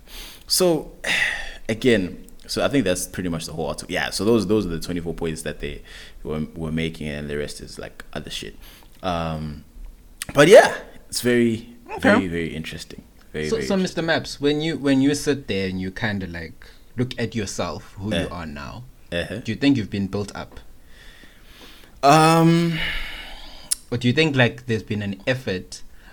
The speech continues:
Speaker 2: Because, 'cause this whole, it seems that, it seems that women then make an effort to get a guy to be in a particular way.
Speaker 1: Mm.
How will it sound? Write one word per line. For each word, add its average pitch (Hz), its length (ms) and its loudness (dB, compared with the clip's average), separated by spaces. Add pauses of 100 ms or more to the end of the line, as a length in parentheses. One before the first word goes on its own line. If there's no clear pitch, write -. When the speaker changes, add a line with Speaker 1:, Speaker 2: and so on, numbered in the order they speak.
(100)
Speaker 2:
Because, 131 380 -2
'cause 123 240 0
this 139 160 0
whole, 131 260 2
it 113 160 -6
seems 139 280 4
that, 107 160 -4
it 113 100 -8
seems 135 260 2
that 98 260 -4
women 101 340 -4
then 87 280 -8
make 95 200 -6
an 90 200 -8
effort 87 520 -10
to 80 600 -12 (2500)
get 131 160 2
a 127 60 4
guy 113 300 0
to 113 120 -6
be 104 120 -6
in 104 100 -4
a 98 60 -6
particular 101 580 -6
way. 101 320 -6 (160)
Speaker 1:
Mm. 92 220 -4